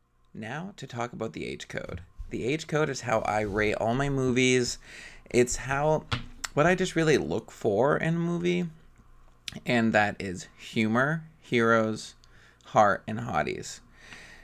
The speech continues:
And these movie, both of these movies, probably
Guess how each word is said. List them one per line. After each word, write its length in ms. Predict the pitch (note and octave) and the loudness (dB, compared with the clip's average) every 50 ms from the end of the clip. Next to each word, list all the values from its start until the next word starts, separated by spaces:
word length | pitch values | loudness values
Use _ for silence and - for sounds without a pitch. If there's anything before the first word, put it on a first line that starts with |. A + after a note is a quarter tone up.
| - - - - - - | -20 -20 -20 -16 -6 -2
And 300 | A2+ A#2+ A#2+ A#2 A#2 - - - _ _ _ - - - - - _ - - _ _ _ _ - - - _ _ _ _ _ _ _ _ - - - - - - - | 0 2 2 2 2 0 -2 -6 _ _ _ -20 -20 -20 -20 -20 _ -20 -20 _ _ _ _ -20 -20 -20 _ _ _ _ _ _ _ _ -20 -20 -20 -20 -20 -18 -14
these 400 | A2 A#2+ C3 C#3+ D3+ D3+ - - | -8 -2 0 2 2 2 0 -2
movie, 440 | - C3 C3 C#3 D3+ D#3 D3+ D#3+ G#2 | -2 -2 0 2 2 2 2 2 2
both 280 | B2+ B2 C3 C#3 D3+ D#3 | 2 4 4 2 4 2
of 60 | F3 | 2
these 180 | F3 F#3 E3+ - | 2 2 2 2
movies, 340 | F#3 F3+ E3+ F3 F3 F3 | 2 2 2 2 2 0
probably 540 | D#3+ - - C#3 C#3 C#3 C3+ C3+ C#3+ C#3 C3+ | 0 -2 -2 2 2 2 4 6 6 6 6